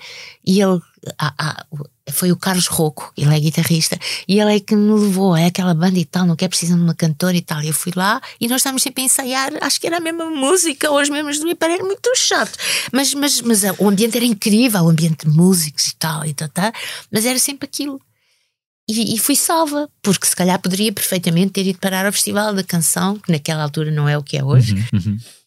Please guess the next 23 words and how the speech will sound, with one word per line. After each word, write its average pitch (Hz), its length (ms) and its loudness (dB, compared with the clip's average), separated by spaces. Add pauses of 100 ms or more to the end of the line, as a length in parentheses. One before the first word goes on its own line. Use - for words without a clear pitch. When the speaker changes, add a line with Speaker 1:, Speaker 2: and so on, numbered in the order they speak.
(340)
Speaker 1:
E 208 240 4
então 226 340 2
ele, 233 280 4
ah, 202 720 2
ah, 175 680 2 (200)
ah, 151 500 0
naquela 196 360 4
altura 214 240 2
abriram 208 260 4
as 196 100 6
inscrições 175 800 0 (520)
para 180 120 -2
a - 40 -2
escola 185 320 2
do 165 140 2
Ote, - 400 -2 (960)
ah, 160 520 0
e 180 300 4
o 180 300 0
Carlos 190 280 0
Rocco 190 220 -2
estava 196 340 0
lá, 170 360 0